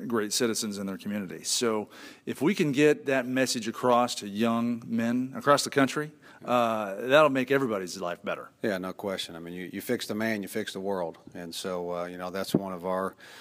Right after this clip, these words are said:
Speaker 2: uh, I mean, that is our number one purpose, is to help these guys, you know, someday be a good husband, a good dad, a good neighbor, a leader in his community. That's,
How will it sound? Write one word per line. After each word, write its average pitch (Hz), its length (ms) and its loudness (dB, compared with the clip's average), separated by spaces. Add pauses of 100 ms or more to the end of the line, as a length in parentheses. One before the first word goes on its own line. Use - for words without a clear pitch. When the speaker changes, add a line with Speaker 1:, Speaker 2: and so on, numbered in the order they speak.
(380)
Speaker 2:
uh, 85 160 -10
I - 40 -10
mean, 95 180 -6
that 98 180 0
is 101 220 -2
our 92 140 -2
number 92 220 -6
one 90 200 -8
purpose, 95 420 -8
is 82 120 -10
to 87 100 -6
help 90 240 -6
these 90 200 -10
guys, 90 460 -4
you 92 80 -12
know, 90 80 -8
someday 92 460 -6
be 92 220 -8
a 87 40 -8
good 90 220 -6
husband, 90 400 -8
a 85 40 -12
good 90 240 -8
dad, 90 300 -4
a 87 40 -12
good 87 180 -10
neighbor, 90 420 -6
a 87 60 -8
leader 90 300 -8
in 90 40 -8
his 87 120 -10
community. 90 500 -10
That's, 90 320 -6